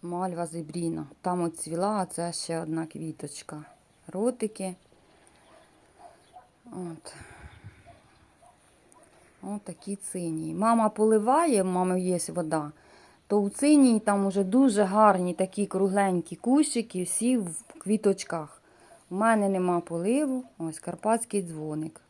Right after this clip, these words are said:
нещасний. Ну, ось дивіться, який лілейничок. Ну, дуже гарний. Починає квітнути, е, мо-, молочай. Невеста в нас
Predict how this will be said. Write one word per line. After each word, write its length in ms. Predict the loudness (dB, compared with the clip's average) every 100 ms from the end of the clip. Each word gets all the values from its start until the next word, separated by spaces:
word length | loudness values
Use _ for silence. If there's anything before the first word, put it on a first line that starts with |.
| _ -10
нещасний. 720 | -10 -8 -6 -4 -4 -8 -10 -12 _ _ -20 _ -20 _ _ _ _ _ _ -14
Ну, 260 | -8 -4 -4
ось 120 | -6
дивіться, 400 | -8 -8 -8 -8
який 380 | -10 -10 -6 -4
лілейничок. 920 | -4 -4 -6 -6 -6 -8 -12 -18 -18 -20 _ _ _
Ну, 220 | -10 -8 -8
дуже 360 | -8 -10 -12
гарний. 560 | -12 -12 -12 -12 -14 -16 _ _ _ _ -20 _ _ _
Починає 640 | -12 -8 -4 0 2 0
квітнути, 880 | -2 -6 -2 -2 0 -2 -2 -2 -2 -6 _ -20 -20 _ -6
е, 180 | -2
мо-, 240 | 0 0 0
молочай. 1000 | -2 0 0 2 0 0 -4 -4 -6 -12 _ -20 _ _ _ _ -20 _ _ _ _ -20 _ -8
Невеста 460 | -4 -2 -2 -4
в 40 | -10
нас 160 | -12